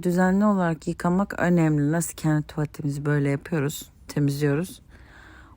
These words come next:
Bu da önemli çocukların göz sağlığı için. Yoksa gözleri akıyor sık sık. Kum ne kadar iyi olsa da kirli bir tuvalet dibi, hadi kürekle temizlediniz ama böyle tertemiz,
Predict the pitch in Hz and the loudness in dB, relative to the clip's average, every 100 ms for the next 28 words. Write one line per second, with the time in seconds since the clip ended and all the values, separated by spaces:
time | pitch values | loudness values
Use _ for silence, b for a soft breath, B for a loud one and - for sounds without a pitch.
0 | - 214 220 202 190 220 214 190 185 214 | 0 6 8 8 8 6 4 2 6 6
1 | 214 175 196 185 - 175 165 165 180 - | 6 8 6 6 4 4 6 6 4 2
2 | 170 165 156 185 170 160 156 180 190 151 | 2 2 2 2 2 2 2 0 0 -2
3 | - - 156 165 - - - - - - | -2 2 2 2 -6 -20 -20 -20 -12 -8
4 | 147 - 147 - - - - - - 165 | -8 -6 -10 -10 -20 -20 -20 -14 0 6
5 | 160 160 180 160 156 151 139 - 147 190 | 6 6 6 4 6 4 2 0 0 0
6 | B B B B B - 196 190 165 156 | B B B B B 2 6 8 6 4
7 | 165 151 151 - - - 196 160 151 185 | 6 6 4 -2 -8 2 4 6 4 4
8 | 175 - 208 190 208 196 180 165 160 151 | 0 4 4 4 2 2 4 4 2 2
9 | 131 165 175 233 b b b b - 160 | 0 0 0 -2 b b b b -6 2
10 | 175 180 180 170 160 156 151 151 - 151 | 4 6 6 6 6 6 4 2 2 4
11 | 156 165 165 160 147 - 147 147 180 180 | 6 6 6 4 0 -2 2 4 4 2
12 | - - | 0 -8